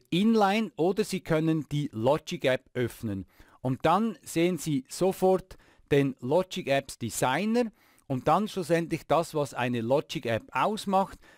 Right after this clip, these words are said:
nämlich es braucht einen Trigger und dann braucht es Actions. Aber Sie brauchen da absolut keine Kenntnisse von Logic Apps. Nein, es reicht,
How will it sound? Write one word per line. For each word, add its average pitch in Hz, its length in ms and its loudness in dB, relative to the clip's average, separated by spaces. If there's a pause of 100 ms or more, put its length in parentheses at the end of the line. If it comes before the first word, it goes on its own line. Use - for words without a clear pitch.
(100)
nämlich 151 480 0
es 117 120 -10
braucht 117 420 -2
einen 110 320 -4
Trigger 233 400 0 (320)
und 127 220 -4
dann 151 180 2
braucht 123 400 -2
es - 220 -4
Actions. 98 720 -6 (540)
Aber 165 240 2
Sie 202 140 -6
brauchen 151 460 0
da 120 100 0
absolut 160 600 -2
keine 170 340 -4
Kenntnisse 165 680 -4
von 131 360 -2
Logic 127 480 -2
Apps. 143 340 0
Nein, 131 360 -2 (260)
es 117 200 -6
reicht, 131 440 0